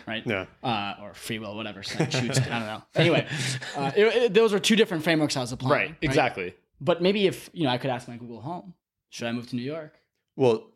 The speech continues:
Speaker 2: so this guy, uh, Nick Winter, actually had a cool method. He wrote a book called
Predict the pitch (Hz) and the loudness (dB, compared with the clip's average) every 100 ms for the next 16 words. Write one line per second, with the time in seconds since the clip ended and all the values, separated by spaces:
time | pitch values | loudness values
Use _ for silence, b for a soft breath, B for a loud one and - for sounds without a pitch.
0 | 135 - 131 113 - 123 135 131 117 117 | -4 0 2 4 4 4 6 4 4 2
1 | 107 95 92 107 107 98 110 110 92 87 | 2 2 2 0 0 -2 -2 -2 -6 -8
2 | b b 123 - 113 98 98 98 98 95 | b b 0 2 2 2 2 2 2 2
3 | 95 - 117 101 95 92 92 - 98 92 | -2 -2 2 2 2 0 0 0 0 0
4 | 113 151 156 120 117 120 101 92 | 2 4 4 2 2 2 0 -2